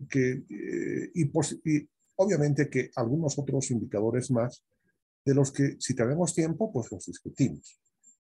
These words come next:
Por el momento, lo que vamos a hacer es indicar que son dos indicadores básicos al final de todas las cuentas, que son el valor actual neto y la tasa interna de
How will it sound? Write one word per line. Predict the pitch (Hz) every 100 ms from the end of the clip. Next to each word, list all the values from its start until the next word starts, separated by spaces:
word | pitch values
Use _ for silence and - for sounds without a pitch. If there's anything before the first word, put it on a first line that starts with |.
| _ -
Por | 160
el | 185
momento, | 202 190 160 143 208
lo | 180
que | 151
vamos | 165 165 170
a |
hacer | 147 170 175
es | 143 139 139 -
indicar | - 147 156 185 190 190
que | 151 143 -
son | - 190
dos | 190 165
indicadores | 143 139 151 147 120
básicos | 123 143 - 139 147 143 - - -
al | 120 -
final | 120 120 131 143 139 - _ _ _ _
de | 131
todas | 131 165 147
las | 117
cuentas, | - 143 135 147 -
que | 117
son | - 135 143 - - - - - -
el | 123
valor | 120 175
actual | 151 - 147 139
neto | 139 135 180 202 -
y | 123
la | 107 110
tasa | 135 131 - - -
interna | 107 - 120
de | 120